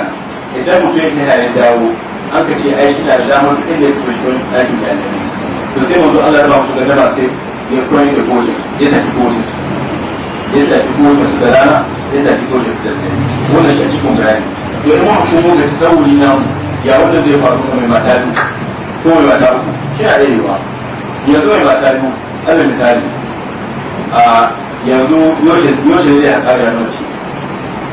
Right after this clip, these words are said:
Da faɗuwar rana. Kana da, kana da Zainab, kana da Amar,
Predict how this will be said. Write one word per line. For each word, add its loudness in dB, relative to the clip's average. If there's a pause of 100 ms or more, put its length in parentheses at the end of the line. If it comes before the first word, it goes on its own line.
(1000)
Da -2
faɗuwar 4
rana. 4 (2250)
Kana 2
da, 4 (680)
kana 2
da 2
Zainab, 2
kana 0
da 2
Amar, 2